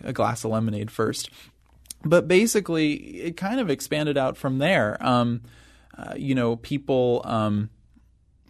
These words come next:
as he got older, um, people, you know, rumors spread about how, not only how tall he was, but also how nice he was and how,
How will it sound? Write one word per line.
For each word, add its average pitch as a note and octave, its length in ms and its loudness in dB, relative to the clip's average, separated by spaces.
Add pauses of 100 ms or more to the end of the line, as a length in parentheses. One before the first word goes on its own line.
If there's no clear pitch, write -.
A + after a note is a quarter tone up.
(340)
as B2 280 2
he A#2 200 2
got A2 280 4
older, C3 480 4 (420)
um, A#2 460 -2
people, A#2+ 580 -2 (1040)
you D#3 180 -8
know, D3 60 2
rumors F3+ 460 6
spread D3 340 4
about A2+ 440 2
how, A#2 600 0 (540)
not F3+ 240 2
only B2+ 420 0 (180)
how C3 160 -4
tall F3 340 6
he D3 120 0
was, A2+ 260 2
but D#3+ 180 -2
also D#3 340 0
how A#2 400 0 (160)
nice B2+ 340 2
he G#2+ 140 -2
was G#2+ 240 0
and A2+ 100 -2
how, A2 300 -4